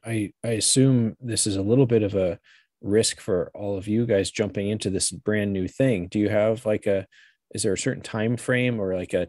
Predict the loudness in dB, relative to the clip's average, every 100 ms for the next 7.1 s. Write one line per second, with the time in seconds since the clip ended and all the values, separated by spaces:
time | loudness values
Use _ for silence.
0 | -8 -10 -8 -8 _ -16 -4 2 2 0
1 | _ -6 -2 -2 -4 _ _ _ -6 0
2 | 2 2 0 -2 -4 -2 -2 -2 -2 -2
3 | -2 0 0 0 0 0 0 -2 -2 -4
4 | -4 -4 -6 -6 -8 -6 -2 0 0 -2
5 | -4 -8 -12 -12 -10 -10 -6 -8 -6 -8
6 | -4 -2 -2 -2 -4 -2 -6 -6 -8 -8
7 | -12